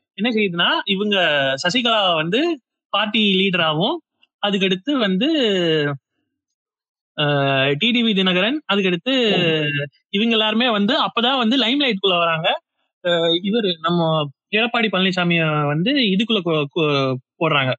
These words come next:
Speaker 1: ஆஹ், எப்படி
Speaker 2: ஓஹோ.
Speaker 1: சொல்றது? ஆஹ், சி எம் ஆ போடுறாங்க. அப்போ
Speaker 2: ஓ.
Speaker 1: வரைக்குமே வந்து அப்பயே ஒரு பெரிய ப்ராப்ளம் வந்துச்சு. என்னன்னா வந்து, "இவரை நாங்க வோட் பண்ணல,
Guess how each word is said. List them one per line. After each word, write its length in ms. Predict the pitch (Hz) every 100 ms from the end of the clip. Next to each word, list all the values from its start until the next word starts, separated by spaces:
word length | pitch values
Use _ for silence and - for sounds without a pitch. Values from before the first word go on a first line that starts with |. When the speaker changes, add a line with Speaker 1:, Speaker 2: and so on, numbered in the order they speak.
| _ _ - - - - _ 160
Speaker 1:
ஆஹ், 180 | 139
எப்படி 180 | 143 156
Speaker 2:
ஓஹோ. 120 | 156
Speaker 1:
சொல்றது? 200 | 160 185 285
ஆஹ், 120 | 226 165
சி 200 | - 220
எம் 140 | 208
ஆ 80 | 190
போடுறாங்க. 400 | 185 165 160 139 - _ _ _ _ _ -
அப்போ 220 | 180 277
Speaker 2:
ஓ. 40 |
Speaker 1:
வரைக்குமே 420 | 254 254 262 277 269
வந்து 220 | 214 262
அப்பயே 380 | 208 - 285 311
ஒரு 140 | 285 214
பெரிய 240 | 233 269
ப்ராப்ளம் 380 | 220 214 240 220
வந்துச்சு. 240 | 202 190
என்னன்னா 300 | 208 202 220
வந்து, 260 | 214 185 214 349 330
"இவரை 260 | 226 294
நாங்க 200 | 262 214
வோட் 260 | 185 233 240
பண்ணல, 260 | 214 170